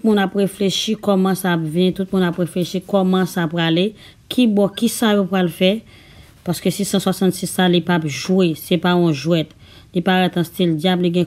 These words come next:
kòn, li gen tout bèt. Pa gen moun ki vle adore, tout moun ap mete tèt yo pou yo gade ki sa ki pral pase, tout nasyon, tout koulè drapo, tout nasyon nèt mete tèt yo la.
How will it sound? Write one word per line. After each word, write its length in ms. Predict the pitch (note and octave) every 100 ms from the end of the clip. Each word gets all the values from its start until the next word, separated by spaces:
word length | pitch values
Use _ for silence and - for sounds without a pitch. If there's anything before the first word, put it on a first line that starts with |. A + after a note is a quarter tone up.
| -
kòn, 320 | G3+ G#3 G#3
li 80 | D#3+
gen 240 | E3+ E3+
tout 160 | - F3+
bèt. 240 | D#3+ D3 - - - - - - - - - - -
Pa 140 | - F3
gen 220 | E3+ G3
moun 160 | G3+ G3
ki 160 | F#3+ F3
vle 220 | F3 F3
adore, 400 | E3 E3 E3 F3 E3+
tout 220 | F#3+ F#3
moun 240 | F#3 F#3+ F#3
ap 160 | E3
mete 260 | E3+ D#3+ E3+
tèt 220 | - F3 - -
yo 220 | G3 A3 - - - -
pou 160 | F3+ F#3
yo 80 | F3
gade 340 | F3 E3+ F3+
ki 160 | - -
sa 160 | - F3+
ki 80 | -
pral 160 | F3 E3
pase, 320 | E3 D#3+ F3+
tout 240 | E3+ F#3 F#3
nasyon, 360 | F3 - F#3+
tout 160 | F#3 G3+
koulè 240 | - G3+ E3+
drapo, 440 | D#3+ D#3+ - E3 - - - - -
tout 160 | G3+ G3
nasyon 520 | F#3+ E3+ - F#3 E3
nèt 240 | F3 F3+ F3+
mete 280 | E3+ E3 D#3+
tèt 280 | E3 D#3 D#3+
yo 120 | D3+
la. 140 | C#3+